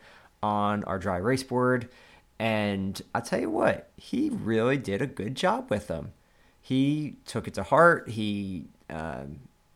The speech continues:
you know, every day come home and things were pretty much done. And I, I think he took some pride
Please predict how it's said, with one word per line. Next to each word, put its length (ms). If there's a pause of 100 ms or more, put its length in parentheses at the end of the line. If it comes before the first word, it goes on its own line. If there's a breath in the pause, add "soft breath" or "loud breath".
(180)
you 80
know, 120
every 340
day 440
come 200
home 480 (180)
and 320
things 280
were 480
pretty 220
much 280
done. 320
And 320
I, 160
I 40
think 180
he 80
took 180
some 140
pride 480